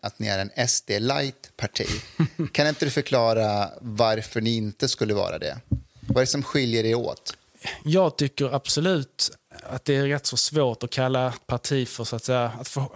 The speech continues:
Speaker 2: light i förhållande till, till Sverigedemokraterna om vi har,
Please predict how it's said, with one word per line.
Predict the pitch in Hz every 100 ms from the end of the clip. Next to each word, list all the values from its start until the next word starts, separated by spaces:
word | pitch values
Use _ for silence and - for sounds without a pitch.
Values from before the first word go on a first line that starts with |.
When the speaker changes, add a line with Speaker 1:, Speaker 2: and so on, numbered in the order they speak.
| -
Speaker 2:
light | 120 131 185 117 135 170 - - - -
i | 131
förhållande | - 135 143 127 117 113 117
till, | - 123 120 120 - _ _ _ -
till | 113 107
Sverigedemokraterna | 175 220 110 107 117 - 123 120 - 123 139 135 _ _
om | - 135
vi | 131
har, | 123 123 117